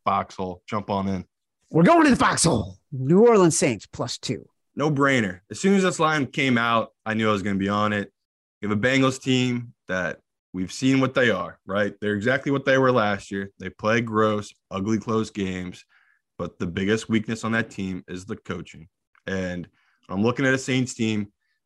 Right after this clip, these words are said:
Speaker 1: They actually look like they know exactly what they wanna be now. They kinda have a rhythm going here with Andy Dalton, bringing in, uh, Taysom Hill. It's a wacky offense, and Kamara's back too, which, again, he didn't make too many plays last year, but you saw the defense accounting for him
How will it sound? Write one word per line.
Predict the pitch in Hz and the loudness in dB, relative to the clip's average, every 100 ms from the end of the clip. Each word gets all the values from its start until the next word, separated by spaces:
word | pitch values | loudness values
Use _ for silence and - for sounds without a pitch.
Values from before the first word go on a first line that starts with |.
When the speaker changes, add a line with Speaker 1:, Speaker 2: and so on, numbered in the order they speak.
| - | -2
Speaker 1:
They | 113 | 2
actually | 131 139 131 120 | 2 2 2 2
look | 131 | 2
like | 110 - | -2 -2
they | 98 | -4
know | 101 98 | -2 -2
exactly | 92 101 101 98 | -2 -2 -2 -4
what | 98 - | -4 -4
they | 92 | -4
wanna | 95 87 | -4 -6
be | 90 87 | -6 -8
now. | 76 65 _ - | -10 -16 _ -8
They | 95 | -6
kinda | 120 113 | -2 -2
have | 123 120 | 0 2
a | 107 | 2
rhythm | 110 117 101 | 2 2 0
going | 95 92 95 | -2 -4 -4
here | 92 | -4
with | 98 | -2
Andy | 104 101 | -2 0
Dalton, | 101 101 82 87 92 | 0 0 -4 -10 -6
bringing | 101 101 | -2 -2
in, | 95 95 - | -4 -6 -2
uh, | 95 92 92 - 113 | 0 2 0 -4 -4
Taysom | 101 98 101 | -4 -4 -2
Hill. | 101 87 - _ _ _ - | -2 -2 -8 _ _ _ -8
It's | 92 - - - | -6 -6 -12 -8
a | 95 | -4
wacky | 92 110 123 135 120 | 0 0 0 2 4
offense, | 120 123 131 123 - | 4 2 -2 -6 -6
and | 175 190 | -6 -2
Kamara's | 123 131 127 98 | 2 4 4 0
back | 92 92 - | -2 -4 -2
too, | 135 95 | -2 -2
which, | 90 - - _ _ _ | -4 -8 -20 _ _ _
again, | 123 | 0
he | 117 | 2
didn't | 139 135 | 4 2
make | 127 - | 0 -2
too | 131 | 0
many | 113 | 0
plays | 107 123 131 | 0 0 0
last | 104 98 98 | -2 -4 -6
year, | |
but | 95 | -4
you | 98 | -2
saw | 135 127 | 0 0
the | |
defense | 104 117 117 98 | 2 0 0 -8
accounting | - 107 110 107 | -8 -4 -2 -4
for | 95 | -6
him | 92 85 | -10 -12